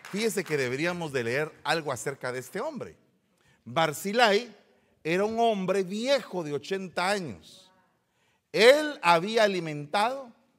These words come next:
y le había dado otras cosas a David cuando estaba en Maha-, en Mahanaim, porque era muy rico. Va, fíjese aquí que, ¿cuál fue el personaje que le leí anteriormente?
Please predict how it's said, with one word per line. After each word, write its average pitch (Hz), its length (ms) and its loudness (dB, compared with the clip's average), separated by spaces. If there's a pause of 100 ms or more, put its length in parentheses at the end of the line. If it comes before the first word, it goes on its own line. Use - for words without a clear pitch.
(120)
y 180 120 -2
le 160 120 4
había 196 280 4
dado 196 400 2 (320)
otras 240 600 4 (160)
cosas 214 420 -4
a 147 80 -2
David 180 380 -4 (420)
cuando 127 320 -2
estaba 151 380 -4
en 143 100 -8
Maha-, 123 360 -10
en 123 100 -12
Mahanaim, 117 720 -8 (420)
porque 127 480 0
era 147 260 -4 (220)
muy 117 420 -8
rico. 110 420 -16 (1120)
Va, 101 80 -4 (120)
fíjese 277 360 -8
aquí 226 240 -10
que, 180 260 -6 (280)
¿cuál 269 200 -2
fue 294 380 -8
el 185 100 -2
personaje 180 460 -8
que 175 140 -8
le 156 80 -2
leí 147 240 -4
anteriormente? 135 840 -10